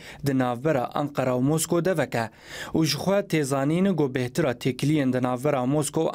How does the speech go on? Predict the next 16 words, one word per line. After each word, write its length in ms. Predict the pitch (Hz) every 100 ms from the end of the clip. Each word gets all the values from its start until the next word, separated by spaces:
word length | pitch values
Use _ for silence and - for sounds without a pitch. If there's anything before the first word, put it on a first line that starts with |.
| 180
Ankara 400 | 165 156 156 151
de 180 | 180 180 - -
aborî 520 | - 131 123 139 139 170
û 60 | 165
bazirganî 600 | 135 127 131 139 139 185
bûn 200 | 131 123 123 117 - - -
û 120 | 143
tu 100 | 190
nêzîkbûna 720 | 175 123 135 131 156 165 113
siyasî 680 | - - 131 127 - 170 127
berçav 400 | 123 - 160 156 131
derbarê 400 | 127 123 139 123 117
helwestên 600 | 131 147 147 165 165 160 - -
siyasî 640 | - - 143 131 127 175 170
tune 260 | 185 139 117
bûn. 220 | 120